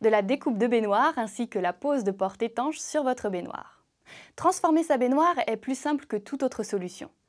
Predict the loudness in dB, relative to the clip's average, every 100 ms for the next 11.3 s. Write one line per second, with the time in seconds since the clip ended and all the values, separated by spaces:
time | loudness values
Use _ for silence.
0 | _ -20 -10 -6 0 2 4 2 -2 -4
1 | -4 -2 -4 -4 -8 -2 -2 -2 -10 -2
2 | -2 0 2 2 4 2 0 -4 -4 -6
3 | -2 -2 0 -4 -6 -4 0 2 2 0
4 | -2 -6 -8 -10 -4 -2 -2 -8 -10 -20
5 | -20 _ _ -20 -20 -8 -4 -2 -2 0
6 | -2 0 -4 -2 -2 0 -2 -4 -4 -6
7 | -6 -4 -2 0 0 0 0 -2 -6 -20
8 | -12 -4 -2 2 0 0 0 0 0 0
9 | -2 -4 -4 -4 0 2 4 4 2 0
10 | 0 2 0 0 -6 -6 -8 -4 -4 -4
11 | -8 -10 -14